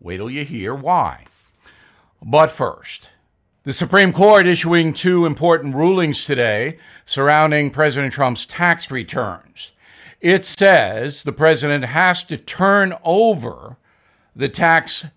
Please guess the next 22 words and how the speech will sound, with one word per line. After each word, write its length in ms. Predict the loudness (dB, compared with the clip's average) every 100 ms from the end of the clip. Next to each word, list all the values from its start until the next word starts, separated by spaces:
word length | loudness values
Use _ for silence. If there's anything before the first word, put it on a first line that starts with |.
| _ _
stuff 800 | -14 -12 2 2 2 -2 -10 -20 _ _ _ _ _
to 200 | -6 -4
Cy 720 | -2 4 6 6 6 2 -2 -10
Vance, 920 | 0 4 4 4 0 -6 -14 -16 -18 _ _ _
the 140 | -8
D 380 | -4 0 2 4
A 320 | 4 4 2
of 120 | -2 -2
Manhattan, 760 | -4 -2 2 2 0 -6 -8
who 200 | -6 -6
is 100 | -8
trying 280 | -4 -2 -2
to 60 | -4
prove 500 | -6 -4 -4 -6 -10
crimes 880 | -6 0 4 4 2 -4 -10 -14 -20 _ _ _ _ _
that 460 | -4 2 4 4 0
the 460 | -6 -4 -4 -8 -12
Trump 280 | -2 0 0
Organization 1000 | 0 -2 -2 -4 -4 -4 -4 -8 -8 -10 _ _ _
allegedly 580 | -8 -2 -2 -2 -8 -8
committed. 480 | -8 0 2 2 -2
However, 680 | -2 0 2 2 2 0